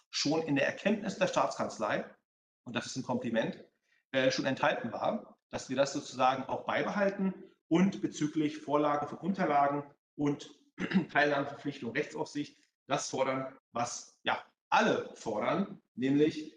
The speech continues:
dass es eine entsprechende Verpflichtung auch gibt, um die Kontrolldichte zu erhöhen. Denn ich habe den letzten Hauptausschuss so wahrgenommen, dass alle ob der Breitbeinigkeit des R B B etwas irritiert, verschnupft waren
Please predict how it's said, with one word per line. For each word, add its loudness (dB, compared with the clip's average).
dass 0
es -6
eine 2
entsprechende 0
Verpflichtung -2
auch -4
gibt, 0
um -2
die -2
Kontrolldichte 0
zu -4
erhöhen. 4
Denn -4
ich -2
habe -2
den -2
letzten 0
Hauptausschuss -2
so -2
wahrgenommen, 2
dass -2
alle 2
ob 0
der 4
Breitbeinigkeit 0
des -8
R -2
B -2
B -6
etwas -6
irritiert, -6
verschnupft -8
waren 4